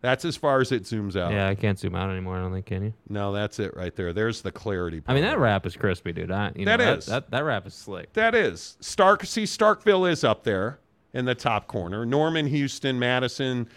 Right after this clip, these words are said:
Speaker 1: Yeah, Norman did get a lot of love. Fort Worth, Athens, Houston, Oxford,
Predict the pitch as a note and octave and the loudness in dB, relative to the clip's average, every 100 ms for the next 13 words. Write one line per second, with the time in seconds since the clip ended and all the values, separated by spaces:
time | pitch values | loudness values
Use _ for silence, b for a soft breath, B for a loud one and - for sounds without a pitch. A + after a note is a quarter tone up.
0 | B B F#3 D#3 G3+ F4+ E4+ C#3+ F#3 A3+ | B B 4 6 4 4 2 2 2 2
1 | F3+ B2 G2+ E2 D#2+ C#2 - _ _ _ | 2 2 0 -4 -8 -12 -14 _ _ _
2 | _ _ _ _ _ E3+ F#3 E3+ D3 D#3 | _ _ _ _ _ 2 2 2 4 4
3 | F3 - _ _ _ _ - B2 D3+ E3 | 2 -4 _ _ _ _ -4 0 0 2
4 | F3 D#3+ - C#3+ C#3 F3+ E3+ C3+ C3+ - | 0 0 0 0 2 2 2 4 2 0
5 | - E3 E3 | -2 0 -2